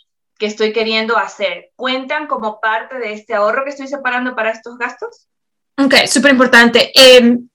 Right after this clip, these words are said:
Speaker 2: s-, vámonos primero con el punto, punto número uno. Tú puedes ir comprando, eh, la pre-, pregunta que me hiciste.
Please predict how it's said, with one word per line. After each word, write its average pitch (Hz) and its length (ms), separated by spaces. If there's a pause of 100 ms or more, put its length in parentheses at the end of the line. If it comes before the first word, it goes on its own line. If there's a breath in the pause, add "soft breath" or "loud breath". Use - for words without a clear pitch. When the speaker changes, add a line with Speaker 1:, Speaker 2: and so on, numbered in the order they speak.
(100)
Speaker 2:
s-, - 340
vámonos 339 540
primero 330 260
con 330 100
el 247 140
punto, 269 400
punto 294 260
número 302 240
uno. 208 220
Tú 269 100
puedes 523 240
ir 392 120
comprando, 269 840
eh, 214 160
la 214 120
pre-, 240 240
pregunta 262 400
que 262 80
me 214 80
hiciste. - 380